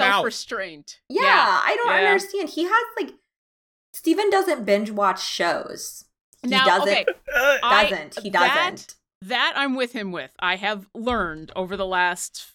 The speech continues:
Speaker 1: seven or eight years of my life that I, I also do not binge watch shows. I don't like it. I get tired. Uh, it doesn't matter how good the show is. It happened to me with Stranger Things season two. We binged it over a weekend,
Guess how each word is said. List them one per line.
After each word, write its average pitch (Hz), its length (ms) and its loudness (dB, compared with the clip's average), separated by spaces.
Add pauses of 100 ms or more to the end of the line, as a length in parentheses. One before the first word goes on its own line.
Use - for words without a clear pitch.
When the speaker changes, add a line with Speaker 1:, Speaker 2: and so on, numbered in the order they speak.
(120)
Speaker 1:
seven 226 440 -4
or 226 80 2
eight 220 120 0
years 208 220 -2
of 202 80 -8
my 220 140 -2
life 180 340 -4 (360)
that 180 140 2
I, 180 200 0 (220)
I 220 200 2
also 220 300 -2
do 208 160 -8
not 185 180 -6
binge 180 160 -10
watch 165 240 -12
shows. - 360 -18
I 185 60 -4
don't 233 280 -6
like 196 280 -2
it. 120 160 -10
I 175 100 -6
get 185 260 -6
tired. 247 800 -6 (420)
Uh, - 60 -10 (220)
it 233 160 -16
doesn't 269 240 0
matter 262 180 -2
how 247 260 -6
good 233 240 0
the 214 80 -2
show 214 260 -4
is. 143 160 -8
It 185 80 -8
happened 202 260 -4
to 208 60 -8
me 214 80 -10
with 196 100 -8
Stranger 220 360 -6
Things 208 560 -8 (280)
season 233 440 -4
two. 175 500 -4 (220)
We 175 100 -8
binged 208 460 -2
it 240 100 -8
over 220 260 -4
a 220 60 -8
weekend, 202 480 -8